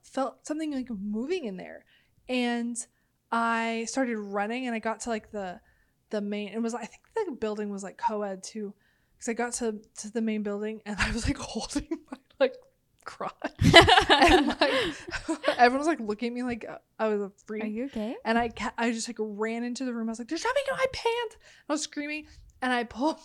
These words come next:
Speaker 1: <laughs> my pants down, and it was a quarter. <laughs>
Speaker 2: Oh my gosh. How did that happen?
Speaker 1: I don't know.
Speaker 2: You just all of a sudden felt it?
Speaker 1: It, yeah,
Speaker 2: Was
Speaker 1: and
Speaker 2: it there,
Speaker 1: was,
Speaker 2: like,
Speaker 1: like, it
Speaker 2: all
Speaker 1: was, like,
Speaker 2: day?
Speaker 1: felt like it was moving. It felt like it was, like, a bug, like,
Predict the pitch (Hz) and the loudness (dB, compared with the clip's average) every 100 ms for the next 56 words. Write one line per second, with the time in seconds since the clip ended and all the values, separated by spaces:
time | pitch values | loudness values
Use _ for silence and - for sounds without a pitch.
0 | - - 262 254 277 254 254 - - 294 | -8 -4 -4 -4 -4 -6 -8 -12 -6 -6
1 | - _ - - - - 262 269 269 285 | -8 _ -20 -20 -20 -6 0 0 2 0
2 | 294 - - 208 214 - - 807 - - | 0 -2 2 2 4 4 4 4 -4 -14
3 | - - - _ _ - 285 - 330 349 | -16 -20 -20 _ _ 4 8 12 10 10
4 | 381 302 302 302 254 226 311 294 294 359 | -2 -4 -4 -2 0 2 2 4 4 4
5 | 339 339 440 277 220 269 254 233 226 208 | 2 -2 0 2 6 6 6 2 0 2
6 | 220 220 240 226 220 - _ _ _ 240 | 2 2 2 0 -4 -8 _ _ _ 0
7 | 254 285 202 220 240 247 247 226 196 196 | 0 0 2 4 2 0 -2 -2 -2 -2
8 | - 330 392 - 262 226 233 262 294 247 | -2 -4 -2 2 4 2 2 4 6 6
9 | 254 - 214 254 320 302 196 294 359 190 | 4 4 4 6 8 6 6 6 6 6
10 | 262 330 349 320 294 247 269 330 226 202 | 6 6 6 2 0 0 0 -2 -2 0
11 | 294 302 277 277 214 180 208 233 202 196 | 2 2 2 2 -2 -2 0 2 0 -2
12 | 185 175 - | -4 -6 -10